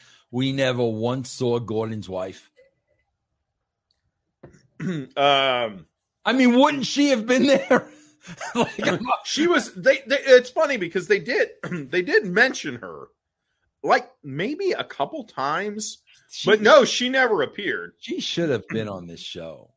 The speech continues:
Speaker 1: I mean, yeah.
Speaker 2: Well, Nora Clavicle is there. She wears, she is wearing a brown dress,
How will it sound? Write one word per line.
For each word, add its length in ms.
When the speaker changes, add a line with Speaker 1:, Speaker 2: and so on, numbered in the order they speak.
Speaker 1:
I 60
mean, 160
yeah. 80
Speaker 2:
Well, 180
Nora 400
Clavicle 640
is 140
there. 300
She 480
wears, 640
she 200
is 140
wearing 440
a 360
brown 420
dress, 480